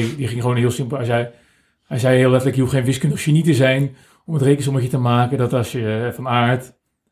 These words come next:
Benoot, eh, Van Baarle nu, Laporte, hè, heb je zo'n vier schaduwkopman, dan hebben ze nog twee mannen nodig, eh, Van Hooijdonk en Affini, die het ondersteunende werk moeten doen, en dan heb je nog één plekje over."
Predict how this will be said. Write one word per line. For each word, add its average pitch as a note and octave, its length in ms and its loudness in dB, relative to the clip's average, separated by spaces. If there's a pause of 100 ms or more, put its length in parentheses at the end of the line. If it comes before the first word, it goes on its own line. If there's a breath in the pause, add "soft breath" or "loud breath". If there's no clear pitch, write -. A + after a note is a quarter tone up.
Benoot, A#2+ 680 -2 (540)
eh, A#2 160 -10
Van A2 160 -8
Baarle B2 360 2
nu, B2 240 2
Laporte, C3 560 0 (500)
hè, C#3+ 120 -10
heb D3 140 -10
je C3+ 60 -12
zo'n C3+ 140 -8
vier B2 140 -4
schaduwkopman, C#3+ 500 2
dan C#3+ 80 -2
hebben A2+ 180 -2
ze A2+ 60 -2
nog A2 100 -8
twee C3+ 200 0
mannen B2 240 0
nodig, A#2+ 560 0 (400)
eh, G#2 440 -4
Van A#2+ 200 -6
Hooijdonk A#2+ 460 2
en C#3+ 120 -10
Affini, B2 440 0
die A2 160 -8 (640)
het D3+ 120 -14
ondersteunende D3+ 440 0
werk D#3+ 120 4
moeten D3+ 180 0
doen, D#3+ 120 2
en D3 60 0
dan C3+ 100 2
heb C3+ 80 0
je C#3 60 0
nog C#3 80 -4
één E3 100 2
plekje E3 280 2
over." A2+ 520 2